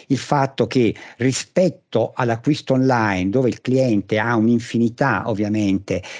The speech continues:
di possibilità per l'acquisto, in un negozio fisico naturalmente ce ne sono molte di meno. E allora la, la logica di Amazon è di suggerirsi come un consigliere di lifestyle e di outfit combinati.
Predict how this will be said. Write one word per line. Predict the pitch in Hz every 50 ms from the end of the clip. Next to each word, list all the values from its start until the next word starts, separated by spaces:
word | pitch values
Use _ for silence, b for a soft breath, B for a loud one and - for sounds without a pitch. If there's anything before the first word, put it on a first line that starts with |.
| B B -
di | 110 113 117 107 101
possibilità | - - 104 95 - - - 104 104 110 107 113 110 110 - 110 107 95 92
per | - 104 101
l'acquisto, | 127 165 - - - 104 110 113 - - - - 95 92 B B B B B
in | _ 107 107
un | 110
negozio | 110 110 110 113 104 - - 139
fisico | - - 101 101 104 - - 107 - - 101 95 B B B B B
naturalmente | - 107 95 - 120 117 113 107 104 98 101 104 101 - 101
ce | - - 98
ne | 98
sono | 90 - - 101 101 98
molte | 98 98 95 - -
di | 95 95 95
meno. | 95 90 87 90 92 107
E |
allora | 127 147 147 127 127 143 143 127 113 95 B B B B B B B
la, | 117 117 117 110 107 107 104 104 107 110 -
la | 107 110 113
logica | 120 135 143 123 131 123 - 120
di | 120 120 120
Amazon | 120 131 143 156 151 127 104 113 110 107
è |
di | 107 117
suggerirsi | 113 - 127 127 120 139 127 120 120 110 117 - - 113
come | - - 123 120 110 107 104 117
un | 139 143 127 120 113 107
consigliere | 104 - 127 123 123 123 - 143 147 127 113 110 113 120 120 110
di | 104 110
lifestyle | 107 107 107 104 - - - - 120 107 104 107 113 113 107 104
e |
di | 101 104 107
outfit | 101 101 101 101 - - 95 - -
combinati. | - 92 90 98 107 107 95 85 82 82 - - -